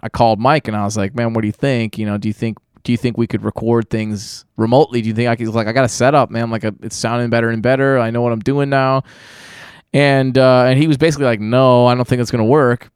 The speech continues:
And then covid hit, and dude, he started calling, and he was like, "Hey, can you lay this down? Can you lay that down? Can you imitate Randy Brecker on this? Can you do this? Can you do that?" And I was like, "Shit, yeah,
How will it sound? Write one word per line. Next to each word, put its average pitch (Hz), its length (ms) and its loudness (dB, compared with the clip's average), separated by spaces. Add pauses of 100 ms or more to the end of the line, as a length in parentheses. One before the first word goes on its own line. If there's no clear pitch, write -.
(800)
And 127 120 -2
then 127 120 -2
covid 160 380 4
hit, 127 340 0 (680)
and 131 800 0 (480)
dude, 151 240 2
he 143 60 2
started 143 400 2
calling, 131 480 0
and 95 80 -6
he 110 80 -4
was 117 180 0
like, 117 420 -2
"Hey, 135 200 0
can 127 180 -2
you 123 140 0
lay 123 160 2
this 131 160 0
down? 143 280 0
Can 131 140 -4
you 117 100 -4
lay 113 140 0
that 143 240 2
down? 151 220 -2
Can 123 160 -4
you 120 80 -4
imitate 131 440 -2
Randy 127 280 -2
Brecker 131 380 0
on 117 140 -2
this? 156 240 0
Can 123 200 -4
you 117 60 -4
do 120 140 -2
this? 151 240 0
Can 131 140 -6
you 127 60 -4
do 123 120 0
that?" 143 260 4
And 113 100 -6
I - 20 -2
was 107 140 -6
like, 107 180 -2
"Shit, - 380 -6
yeah, 294 100 2